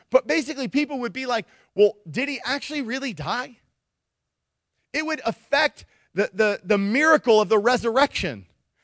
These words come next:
And see, when Jesus died, he lived, and he lived eternal. That took his sacrifice and made his sacrifice eternal.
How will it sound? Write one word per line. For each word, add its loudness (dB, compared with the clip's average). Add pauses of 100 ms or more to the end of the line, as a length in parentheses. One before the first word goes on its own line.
(160)
And -2
see, -4
when 0
Jesus -2
died, 2
he -4
lived, 0
and -2
he -4
lived -2 (100)
eternal. 4 (160)
That 2
took -4
his -4
sacrifice 0
and -4
made 2
his -2
sacrifice -4
eternal. -8